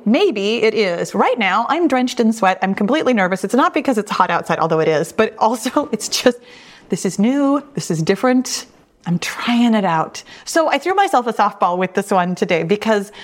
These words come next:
back in the day, I used to do a thing called Q and A Friday, where every Friday I would go live on Facebook. This was, oh my gosh, this was years ago at this point. And I love answering questions. Honestly, if there's a thing that I love most, like, in my business and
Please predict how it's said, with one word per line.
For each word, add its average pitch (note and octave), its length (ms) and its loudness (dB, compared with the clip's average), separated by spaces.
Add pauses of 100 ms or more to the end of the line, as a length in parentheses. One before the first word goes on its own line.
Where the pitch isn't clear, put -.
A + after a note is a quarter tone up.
(140)
back E4 240 2
in A4+ 80 0
the G4+ 100 -2
day, F3+ 380 2
I G3+ 60 0
used G#3+ 300 0
to B3+ 60 0
do G3+ 340 2
a F#3 100 -2
thing F3+ 260 -2
called E3+ 300 0
Q F#3 200 -2
and F3 120 0
A D#3+ 100 2
Friday, D3+ 360 0
where E3+ 260 0
every A#3 260 0
Friday G3+ 400 0
I F3+ 80 0
would E3+ 160 -2
go E3+ 140 0
live A#3+ 500 0
on E3+ 180 -2
Facebook. A3 500 -2
This A3 180 -2
was, D#3 260 -2 (380)
oh A3+ 40 2
my F#3+ 100 0
gosh, D#3 200 0
this F3+ 140 -2
was E3 120 -2
years F3+ 320 0
ago D#3+ 240 0
at D#3+ 100 -6
this E3 160 2
point. - 260 -4 (400)
And G3+ 100 -4
I A3+ 80 2
love G3 420 0
answering E3+ 360 -2
questions. D#3+ 440 -2 (260)
Honestly, D4+ 600 0
if A#3+ 160 0
there's C#4+ 360 -2 (100)
a G#3 200 2
thing G#3 540 0
that F#3+ 140 0
I F#3+ 80 0
love F#3 260 2
most, F3+ 600 -2
like, E3 240 0
in G3+ 180 0
my E3+ 140 -2
business F3+ 600 -2
and D#3+ 320 -2